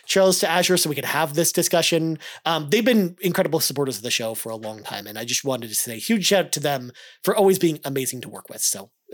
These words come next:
thank you for that, for sending that over. Uh, Kevin, where can people find you on the internet, my friend?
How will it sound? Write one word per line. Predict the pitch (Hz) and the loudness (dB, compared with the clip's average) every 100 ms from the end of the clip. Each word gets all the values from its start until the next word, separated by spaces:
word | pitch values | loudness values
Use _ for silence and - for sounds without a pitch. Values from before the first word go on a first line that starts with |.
| 151 | -4
thank | 139 | -4
you | 127 | -4
for | - 120 | -10 -8
that, | 117 135 | -10 -10
for | 127 117 | -12 -10
sending | - 123 120 | -8 -8 -8
that | 123 | -2
over. | 151 202 190 - - | 2 4 2 -2 -2
Uh, | 190 - | -2 0
Kevin, | 294 349 339 _ _ | 2 2 0 _ _
where | 190 196 269 | 0 2 2
can | 277 | 0
people | - 254 | -2 -2
find | 233 226 226 220 | 2 2 2 0
you | 214 | 0
on | 214 | 0
the | 226 | 0
internet, | 156 - | -2 -4
my | 107 | -10
friend? | 110 117 | -10 -10